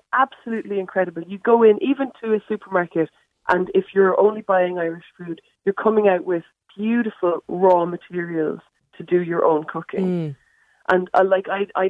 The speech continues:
Speaker 1: never want to end it, and I always have this kind of thing, a blowout where you get a takeaway the first <laughs> weekend, like an Indian takeaway, like, "Oh my God, this is gonna be amazing." And then you kind of don't feel great after it. And then right the way through until Christmas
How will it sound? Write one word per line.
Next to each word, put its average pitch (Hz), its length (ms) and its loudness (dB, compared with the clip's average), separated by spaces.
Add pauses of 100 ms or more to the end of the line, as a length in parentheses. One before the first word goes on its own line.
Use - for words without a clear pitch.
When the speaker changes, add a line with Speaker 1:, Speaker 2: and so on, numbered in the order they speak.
Speaker 1:
never 208 300 -2
want 190 220 -8
to - 140 -16
end 180 160 -6
it, 175 80 -8
and 170 80 -8
I 165 100 -6
always 180 220 -2 (100)
have 180 100 -4 (100)
this 180 80 -12 (100)
kind 175 160 -2
of 170 140 -20
thing, 175 220 0 (560)
a 190 80 2
blowout 190 480 4
where 175 120 -10
you 175 120 -18
get 180 200 -8
a 185 60 -12
takeaway 214 720 -4
the - 80 -4 (120)
first - 180 2
<laughs> - 140 -10
weekend, 202 340 0 (100)
like - 580 -4
an 262 200 -2
Indian 226 580 -4
takeaway, 214 380 -2
like, 190 160 -2
"Oh 190 80 4
my 180 140 -8
God, - 280 0
this 220 100 -4
is - 220 -20
gonna - 180 -8
be - 120 -4
amazing." - 540 0 (400)
And 233 80 -6
then 294 180 2
you 311 80 2
kind 262 180 0
of 220 80 -4
don't 208 280 2
feel 190 160 6
great 247 340 0
after 185 520 -2
it. 180 60 -12 (460)
And 214 140 0
then 233 360 2
right 226 260 -2
the 226 60 -10
way 226 120 -4
through 220 240 -2
until 202 240 -2
Christmas 233 480 -4